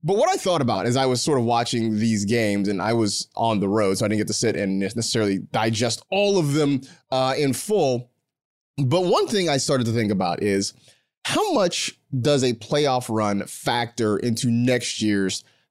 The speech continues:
fantasy A D P? I mean, put another way, what matters more? Is it the body of work over a regular season?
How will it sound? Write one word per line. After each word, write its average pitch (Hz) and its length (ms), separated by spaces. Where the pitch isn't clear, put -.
fantasy 135 640
A 117 180
D 104 220
P? 95 340
I - 20
mean, 98 120
put 127 180
another 117 300
way, 110 460
what 139 400
matters 135 460
more? 107 320
Is 104 180
it 110 160
the 107 240
body 123 420
of 127 140
work 135 240
over 120 240
a 117 80
regular 113 400
season? 269 680